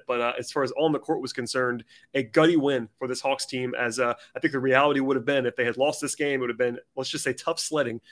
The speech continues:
moving forward. Still a lot of work to do here for the Hawks to make this game, to make this series, I should say, even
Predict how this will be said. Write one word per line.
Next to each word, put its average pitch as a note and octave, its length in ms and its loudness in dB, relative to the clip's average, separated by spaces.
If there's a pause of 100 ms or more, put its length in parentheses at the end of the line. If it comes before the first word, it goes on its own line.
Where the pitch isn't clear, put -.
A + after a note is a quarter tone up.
(120)
moving C3+ 200 -2
forward. C#3 360 0
Still F#3+ 220 4
a F3+ 40 8
lot E3 200 8
of C#3+ 80 0
work E3 200 4
to D3+ 60 -6
do D#3 120 6
here D#3 120 2
for D3+ 60 -8
the D#3 60 -2
Hawks D#3+ 240 0
to D3 100 -6
make C3 180 0
this - 160 -4
game, C#3 280 -2
to C#3 80 -8
make C3+ 100 -2
this - 160 -4
series, - 160 6
I B2+ 60 0
should - 140 -12
say, B2+ 160 -2
even D3 420 -2